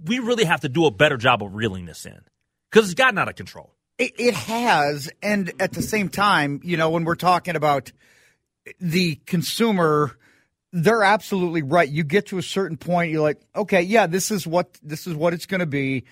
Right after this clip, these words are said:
Speaker 2: You know, you got tax, you know, you got, you know, some sort of service fee. And then you get in and you see that countdown, and absolutely,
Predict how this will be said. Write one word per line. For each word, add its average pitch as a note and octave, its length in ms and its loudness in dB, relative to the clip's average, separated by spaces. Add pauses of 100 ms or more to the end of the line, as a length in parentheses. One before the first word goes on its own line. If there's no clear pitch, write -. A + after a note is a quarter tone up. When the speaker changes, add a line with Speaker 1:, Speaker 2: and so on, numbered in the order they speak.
(300)
Speaker 2:
You D#3+ 100 -4
know, E3+ 120 2
you E3+ 120 -2
got E3 220 2
tax, D3 420 0
you D#3+ 80 -2
know, D#3+ 120 0
you E3+ 120 -2
got, D#3+ 260 2
you F#3 200 -6
know, C3+ 380 -2 (580)
some F#3+ 320 0
sort F#3 200 0
of D#3 60 -2
service C#3 400 -2
fee. A#2 360 -8 (840)
And G#3+ 160 4
then A#3+ 140 0
you A#3+ 100 0
get A3 160 2
in B3 200 2
and F#3+ 200 0
you G3 100 0
see A#3+ 600 -2
that F3+ 420 2 (320)
countdown, E3 680 0 (460)
and G3+ 100 2
absolutely, G#3 680 0